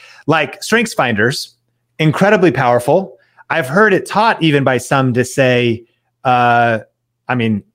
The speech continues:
I'll even say who it was. I remember Brendon Burchard was saying, "StrengthsFinders isn't even relevant anymore." He's actually, like,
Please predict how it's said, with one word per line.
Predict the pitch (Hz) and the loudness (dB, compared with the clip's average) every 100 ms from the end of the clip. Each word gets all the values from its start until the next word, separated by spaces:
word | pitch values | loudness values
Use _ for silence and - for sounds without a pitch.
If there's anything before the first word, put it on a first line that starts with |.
| - | -6
I'll | 104 | -2
even | 110 | -2
say | 95 110 | -2 0
who | 110 | 2
it | |
was. | 139 - - - _ _ _ | 2 -2 -12 -20 _ _ _
I | 139 | -4
remember | 175 180 170 139 - - - | 0 2 2 2 -2 -12 -18
Brendon | 147 127 165 | -6 0 2
Burchard | 170 160 180 185 151 190 - - | 2 0 0 2 2 -2 -8 -6
was | 143 151 | -2 -2
saying, | - 151 147 139 - _ _ - | -2 -2 0 -2 -4 _ _ -20
"StrengthsFinders | - - 208 247 - 233 240 233 233 | -10 -4 -2 -2 -4 -2 0 2 0
isn't | 233 214 240 | 0 -2 0
even | 247 233 | 2 2
relevant | 226 262 254 196 | 2 4 2 2
anymore." | 180 170 147 143 120 - _ _ | 2 0 2 2 0 -4 _ _
He's | - 190 | -4 0
actually, | 226 233 - 180 | 0 0 -2 0
like, | 190 170 - | 0 -2 -10